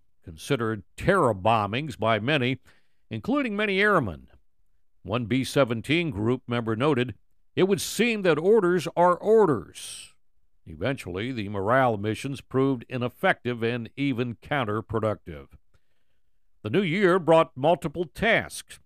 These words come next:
supporting Allied troops on the Anzio beachhead, conducting tactical operations, including the controversial bombing of Monte Cassino,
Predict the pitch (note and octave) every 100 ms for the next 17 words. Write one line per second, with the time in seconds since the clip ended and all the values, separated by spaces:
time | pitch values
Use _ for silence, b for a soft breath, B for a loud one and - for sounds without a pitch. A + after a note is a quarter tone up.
0 | - - F2+ A#2 A#2+ G#2 A#2+ A#2+ A#2+ G#2+
1 | - E3 C#3 D3 - - - - A#2+ A2
2 | G#2+ B2+ D3 G2+ B2+ C3 B2 G2 D3+ F#3
3 | - A#2 A#2 C#3+ D3 _ _ G2+ A2 C#3+
4 | B2 G#2+ - D#3 - - C3 C3 A#2+ A2
5 | B2+ E3 C3+ C#3 - _ _ _ _ _
6 | _ - A2 - A3 A#3 F#3 D3+ - F#3+
7 | F3+ D3 A#2 G3 F3 E3 D3+ G#2+ C#3+ F3
8 | D#3 D3+ C#3 B2+ D3+ D#3 - D3+ C#3+ C3+
9 | _ _ - D3 - - A3 C#3 D#2 C2+